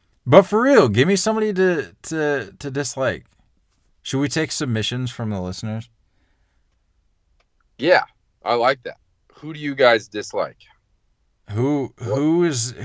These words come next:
Speaker 1: who? Nobody will ever take Mannequin's place in my heart for most hateable player in the league. It's just that fire isn't burning very strongly right now because
Speaker 2: Yeah,
Speaker 1: he's
Speaker 2: he's
Speaker 1: just out
Speaker 2: he's
Speaker 1: there.
Speaker 2: flying under the radar.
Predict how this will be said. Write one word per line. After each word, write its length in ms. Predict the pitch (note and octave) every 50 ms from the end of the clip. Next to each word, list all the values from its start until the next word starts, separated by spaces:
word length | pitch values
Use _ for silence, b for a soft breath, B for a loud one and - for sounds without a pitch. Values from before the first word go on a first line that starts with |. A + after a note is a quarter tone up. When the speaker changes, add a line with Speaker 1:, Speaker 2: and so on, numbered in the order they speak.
| A2 A2
Speaker 1:
who? 240 | C3 D3 D3 - - _ _ _ _ _ _ _ -
Nobody 460 | B2 B2+ D3 E3+ G3 G#3 A3 A3 G#3+
will 180 | G3+ F#3 E3+ - -
ever 680 | C3+ C#3+ C#3 C3+ D3 D3+ D3+ D3 D3 D3 C#3 - - _ _ _ _ _ _ _ _ _ _ _
take 320 | - - C3 C#3 C#3 A#2+ B2+
Mannequin's 600 | A#2+ A2+ A2+ A#2 A#2+ A#2+ A#2+ B2+ A#2+ A#2+ A2+ -
place 460 | - - A2+ G#2+ G#2 G2+ F#2 - -
in 160 | - A2 A2
my 200 | G#2 G2+ G2+ F#2+
heart 420 | F2+ G2 F#2 F2+ F2 D#2 - - -
for 520 | - - G2 F#2+ F#2 F#2 F2+ F2 C#2 - _ _ _ _ _ _ _ _ _ _ _ _ _ _
most 600 | - G2+ G2 G2 G2 G2+ G2 - - - - _
hateable 520 | - G2 G2+ G2 G2 G2+ G2+ G2 F#2+ F#2 F#2
player 300 | - G2+ F#2+ F#2+ F#2+ G2+
in 80 | G2
the 80 | G2 F#2
league. 480 | F#2 F#2 F#2+ G2 G#2 G#2+ G#2+ A#2 - - _ _ _ _ _ _ _ _ _ _
It's 220 | - A2+ G#2 - -
just 420 | - B2 A#2 A2+ - - - - _ _ -
that 340 | A2+ G2+ A2+ A2+ A2 G2
fire 460 | A2 - - A2+ G#2+ A2+ A#2 A#2+ A#2+ B2
isn't 280 | B2+ B2 B2 A#2 A2
burning 340 | G#2+ A#2 B2 C#3 D3+ C#3 A2
very 260 | F2+ F#2+ F#2 F2 E2+
strongly 400 | - - - F2 E2 D#2+ D#2+ D#2
right 200 | C#2+ C#2+ - -
now 280 | - E2 C2+ A1+ - - _ _ _ _ _ _ _ _ _ _ _ _ _
because 460 | _ - G2 - G#2+ G#2 G2+ G2 F#2+ E2
Speaker 2:
Yeah, 60 | -
Speaker 1:
he's 120 | G#2+ G2+ -
Speaker 2:
he's 80 | A2 A2
Speaker 1:
just 160 | G2+ - -
out 180 | G#2+ G#2 G#2+
Speaker 2:
he's 60 | G#2+ A2
Speaker 1:
there. 80 | A#2 A2
Speaker 2:
flying 200 | D#3 D#3+ E3 E3
under 120 | E3 E3+
the 100 | E3+ F3
radar. 340 | F#3 G3 F3+ A#2+ E2 -